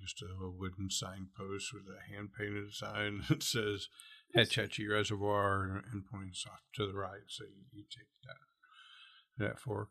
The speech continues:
and in a, a little while, you're there. Um, and, uh, you know, you see, like, not really beach area, but, um, shore area, um, couple of signs, you know, um,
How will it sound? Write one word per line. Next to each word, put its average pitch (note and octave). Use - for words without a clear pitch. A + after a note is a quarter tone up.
and G#2
in A2
a, A2+
a A2
little A2+
while, C#3+
you're B2+
there. D3
Um, F#2+
and, F2+
uh, F#2+
you G#2
know, G2+
you G2+
see, G2+
like, G#2
not B2
really C3
beach G#2+
area, G#2+
but, G2+
um, F#2+
shore A2
area, G2+
um, F#2+
couple G#2
of F#2+
signs, G2+
you G#2
know, F#2
um, F#2